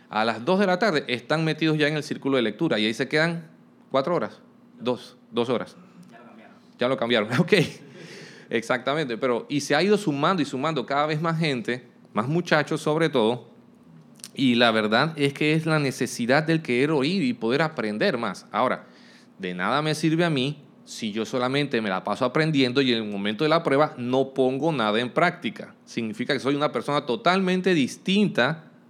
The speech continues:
Speaker 1: a lo que estoy en la iglesia, a lo que estoy afuera. Por eso, debe ser congruente que los frutos que yo voy a dar son los que yo he aprendido del Señor que debo manifestar. En otras ca-, palabras,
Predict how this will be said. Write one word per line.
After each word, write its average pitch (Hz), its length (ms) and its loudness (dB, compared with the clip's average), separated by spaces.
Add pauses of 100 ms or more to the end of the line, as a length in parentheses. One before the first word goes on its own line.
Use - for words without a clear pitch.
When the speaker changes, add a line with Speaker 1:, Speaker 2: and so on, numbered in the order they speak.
(140)
Speaker 1:
a 110 40 0
lo 113 180 -2
que - 100 -8
estoy 104 400 -4
en 107 140 -4
la 107 60 0
iglesia, 190 440 0
a 214 40 0
lo 139 100 -4
que 104 80 -14
estoy 90 220 -14
afuera. 139 340 -4 (540)
Por 107 120 0
eso, 104 200 -6 (320)
debe 127 200 0
ser 165 260 0
congruente 143 720 0 (360)
que 127 160 2
los 117 160 0
frutos 180 360 0
que 107 140 -2
yo 107 120 2
voy 156 200 2
a 185 80 4
dar 156 220 4
son 147 180 -2
los 143 100 -4
que 123 140 -4
yo 123 180 0
he 151 60 2
aprendido 160 600 2
del 170 80 4
Señor 160 440 0
que 117 180 -2
debo 190 280 2
manifestar. 107 760 -4 (240)
En 85 160 -8
otras 127 220 -4
ca-, 143 140 -6
palabras, 143 440 2